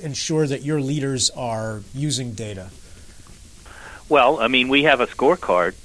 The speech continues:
Speaker 2: You know, we basically, our senior management team, our performance is judged by the board on a scorecard that we develop every year. It's kinda like a balanced scorecard model where we take the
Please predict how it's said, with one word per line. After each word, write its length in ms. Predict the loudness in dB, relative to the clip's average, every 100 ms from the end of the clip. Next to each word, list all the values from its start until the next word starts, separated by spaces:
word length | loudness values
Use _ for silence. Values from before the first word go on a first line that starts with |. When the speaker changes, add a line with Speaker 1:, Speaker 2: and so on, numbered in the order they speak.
| -20
Speaker 2:
You 80 | -18 -8
know, 140 | -6
we 220 | -2 -4 0
basically, 720 | 2 2 0 -2 2 0 0 -8 -14 -14 -8 2
our 200 | 4 4
senior 320 | 0 -4 0
management 440 | 2 2 0 -8
team, 360 | -2 0 0 -2
our 140 | -2
performance 640 | -2 -4 -2 -2 0 -6 -10
is 80 |
judged 320 | -2 0 0 2
by 140 | 0
the 100 | 0
board 440 | -2 0 4 4
on 180 | 2 -2
a 40 | -6
scorecard 580 | -2 0 2 0 0
that 120 | -2 -6
we 140 | -6
develop 500 | -6 0 0 0 -2
every 240 | -4 -4
year. 320 | -4 2 2 2
It's 120 | 0
kinda 200 | -2 0
like 160 | 0
a 60 | 0
balanced 400 | 0 0 -2 -6
scorecard 480 | -4 -2 0 0 0
model 420 | -2 0 -2 -4 -14 -18 -18 -8
where 160 | -2 0
we 220 | 0 -2
take 580 | 0 4 4 2 -4 -2
the 380 | 0 0 -4